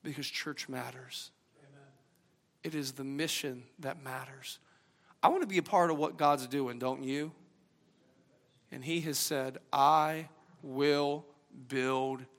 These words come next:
Speaker 1: my church." Number one, we see the message that matters. Jesus is the Christ. It's that simple.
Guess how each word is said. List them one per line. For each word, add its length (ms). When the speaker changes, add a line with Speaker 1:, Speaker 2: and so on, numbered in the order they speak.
Speaker 1:
my 600
church." 640
Number 160
one, 280
we 80
see 160
the 100
message 540
that 140
matters. 580
Jesus 460
is 200
the 60
Christ. 600
It's 300
that 160
simple. 420